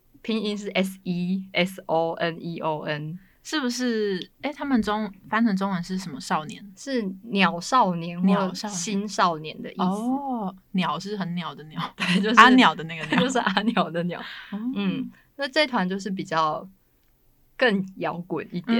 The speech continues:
Speaker 2: 嗯。
Speaker 1: 嗯，如果喜欢听一些会让你很过瘾的音乐的话，
Speaker 2: 对。
Speaker 1: 我会推荐他们。然后再推荐一个入门的话，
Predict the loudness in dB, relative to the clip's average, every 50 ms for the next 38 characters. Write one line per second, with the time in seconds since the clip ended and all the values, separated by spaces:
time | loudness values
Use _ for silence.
0 | 2 2 2 2 2 2 2 -2 -6 -10 -6 -4 -2 -2 -2 -4 -8 -8 -4 -2
1 | -2 -2 -2 -4 -6 -6 -4 -4 -4 -4 -4 -4 -6 -6 -6 -4 -6 -8 -6 -6
2 | -6 -6 -6 -6 -8 -10 -12 -16 _ _ _ _ 0 2 4 4 4 2 0 -2
3 | -2 0 0 0 2 0 -2 -6 -10 -12 -12 -10 -10 -8 -6 -6 -6 -6 -6 -6
4 | -4 -4 -2 -2 -2 -4 -6 -10 -10 -8 -6 -6 -6 -4 -6 -6 -6 -6 -8 -8
5 | -8 -10 -12 -14 -16 -18 -20 _ _ _ _ _ _ _ _ -20 -20 -20 -20 _
6 | _ _ _ _ -4 0 0 0 2 0 0 0 4 4 6 6 6 4 2 0
7 | -2 -2 -2 -2 -4 -4 -4 -6 -10 -16 -20 _ _ 0 2 2 0 0 -2 -4
8 | -4 -2 -2 -2 -2 -2 -2 -2 -2 -2 -2 -2 -4 -4 -4 -4 -4 -4 -4 -6
9 | -8 -8 -6 -6 -6 -6 -6 -4 -2 0 2 2 2 0 -2 -4 -6 -8